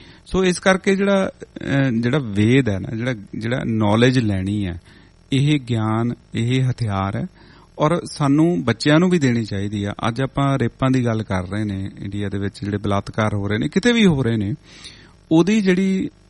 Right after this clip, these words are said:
ਅਹ, ਸ਼ੁਰੂਆਤ ਹੈ ਐਜੂਕੇਸ਼ਨ ਦੀ, ਉਹ ਪ੍ਰਾਇਮਰੀ ਤੋਂ ਹੋਣੀ ਚਾਹੀਦੀ ਹੈ, ਸ਼ੁਰੂ ਤੋਂ ਹੋਣੀ ਚਾਹੀਦੀ ਹੈ ਵੀ ਇਹ ਗਲਤ ਗੱਲ ਹੈ, ਇਹ ਨਹੀਂ ਹੋਣਾ ਚਾਹੀਦਾ। ਖੈਰ, ਸਾਡੇ ਨਾਲ ਗੁਰਿੰਦਰ ਸਿੰਘ ਵਰਜੀਨੀਆ ਤੋਂ ਜੁੜੇ ਨੇ। ਸਤਿ ਸ਼੍ਰੀ ਅਕਾਲ ਬੁਲਾ ਰਹੇ ਨੇ। ਵਧੀਆ ਪ੍ਰੋਗਰਾਮ ਚੱਲ ਰਿਹਾ ਜੀ,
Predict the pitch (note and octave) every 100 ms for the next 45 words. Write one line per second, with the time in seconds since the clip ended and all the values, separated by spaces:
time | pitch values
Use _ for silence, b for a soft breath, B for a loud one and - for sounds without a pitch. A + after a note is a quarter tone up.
0 | _ _ - C#3 C3+ C3 B2+ - - D3
1 | E3+ D#3+ C#3 B2 G#2 G#2 G#2+ G#2 G#2 G#2+
2 | - G#2 F#2+ F#2+ - B2+ C3+ C3+ D#3 D3
3 | C#3+ A2+ G#2 G2+ F#2+ F2+ F2+ F#2+ F#2+ F#2
4 | - C3 D#3+ D3+ B2 G#2+ F#2 F#2 G2+ A2
5 | G#2+ A#2 - A#2+ B2 C3+ - C3+ E3 E3
6 | A2 F#2 F2+ F#2+ - - A2 B2+ C#3 B2+
7 | - - - F#2 F#2+ B B B B -
8 | F#3 F#3 B B B B B B B B
9 | B - D#3+ G3 G3+ G3 F#3 D#3 C#3+ D#3+
10 | D#3+ E3 F#3 F3 E3+ C#3+ B2 A#2+ C3+ D3
11 | D#3+ E3+ C#3 B2+ C3 C3 C3 A#2+ C#3+ C#3
12 | B2+ B2 A2 A2 A#2+ G#2+ G#2+ B2+ A#2 A2
13 | G#2+ A2 G2+ G2+ F#2+ G#2+ G#2 A#2 A2+